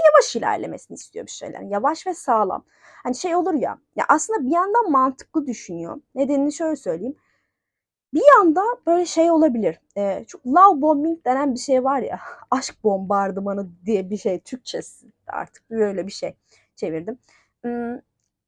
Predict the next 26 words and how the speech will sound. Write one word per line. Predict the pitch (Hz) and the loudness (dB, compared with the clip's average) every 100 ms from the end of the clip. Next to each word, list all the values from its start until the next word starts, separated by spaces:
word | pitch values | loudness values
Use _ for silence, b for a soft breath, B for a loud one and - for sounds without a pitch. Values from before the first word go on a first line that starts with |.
| - | -2
mesela | - 254 | 0 2
bir | 539 | 8
hafta | 587 - - - - - _ | 8 8 2 -4 -4 -6 _
kişiyle | 415 349 359 | -8 -2 0
yeni | 339 | 2
tanışmışsınız. | 320 220 208 208 - - - - _ _ _ - | 2 0 -4 -12 -16 -12 -12 -12 _ _ _ 2
Bir | 392 | 6
hafta | 262 - 330 | 6 4 -4
geliyor. | 302 240 190 277 - _ _ _ _ _ _ _ | -2 -2 -2 -2 -4 _ _ _ _ _ _ _
"E | 202 | -14
işte | 202 - | -14 -8
a-, | - - _ - | -6 -6 _ -8
aşkından | 220 - 226 220 240 | -8 -8 -8 -4 -4
ölüyorum. | 220 220 247 247 247 | -4 -4 -4 -2 -4
Sen | 254 233 | -4 -6
benim | 233 233 | -6 -6
hayatımın | 214 226 240 247 240 | -4 -4 -4 -10 -8
anlamısın. | 214 220 233 262 - 240 269 B B B - | -6 -6 -6 -8 -8 -8 -8 B B B -8
Ondan | 226 226 233 240 | -6 -2 -2 -4
sonra | 247 | -6
işte | 254 220 | -10 -4
dağları | 214 226 233 226 233 | 0 0 0 0 2
deliririm. | 247 247 226 277 | 2 2 0 -2
Sen | 254 | -4
hiç," | 240 _ | -8 _
falan. | 269 254 | -8 -8